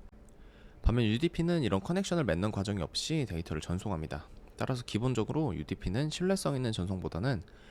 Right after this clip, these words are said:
데이터의 일부 유실이 발생해도 괜찮은 데이터의 전송에 주로 활용했습니다.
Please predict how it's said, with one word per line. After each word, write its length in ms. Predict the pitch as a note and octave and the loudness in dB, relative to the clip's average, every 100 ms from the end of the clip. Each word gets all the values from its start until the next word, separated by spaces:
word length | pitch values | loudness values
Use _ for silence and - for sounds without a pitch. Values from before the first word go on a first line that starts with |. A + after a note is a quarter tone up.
| - - - | -20 -20 -4
데이터의 500 | G2 A2 C3+ B2 F2 | 0 2 2 4 4
일부 280 | F#2+ C#3+ B2+ | 4 4 2
유실이 320 | F2+ F#2 F#2 | 2 0 0
발생해도 560 | - E2+ - F#2 E2+ | 0 -2 -2 -2 -2
괜찮은 480 | D#2 E2 D#2+ E2+ E2 | -2 -4 -4 -4 -4
데이터의 400 | F2 E2 E2 D#2 | -4 -6 -4 -4
전송에 560 | D2 E2 E2 D#2 A#2+ D3 | -4 -4 -4 -2 -2 -2
주로 260 | - - | -2 -2
활용했습니다. 680 | G2 C#3+ C#3 - D2+ C#2+ | 2 2 2 -2 -6 -6